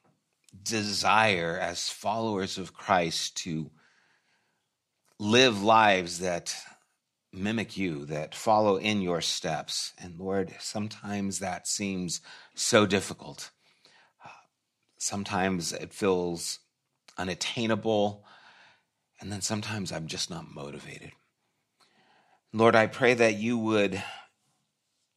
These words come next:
allow this time to be a place where we honestly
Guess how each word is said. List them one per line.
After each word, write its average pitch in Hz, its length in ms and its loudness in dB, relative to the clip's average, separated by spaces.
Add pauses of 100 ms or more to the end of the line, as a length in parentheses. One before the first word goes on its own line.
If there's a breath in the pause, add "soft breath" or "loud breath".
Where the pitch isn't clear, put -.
(300)
allow 113 480 6
this 113 480 -2
time 101 560 -2
to - 180 -6
be 92 240 -2
a 78 80 -2
place - 640 -2
where 92 220 -8
we 87 280 -4
honestly 87 1000 -6